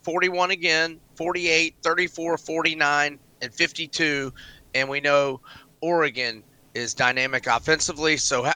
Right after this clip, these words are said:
however you wanna bet Oregon,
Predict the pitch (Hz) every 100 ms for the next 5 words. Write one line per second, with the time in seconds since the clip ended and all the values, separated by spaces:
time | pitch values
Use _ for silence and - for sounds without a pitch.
0 | - 156 220 226 226 202 190 156 160 175
1 | 175 - _ _ _ _ _ - 165 175
2 | 160 170 160 147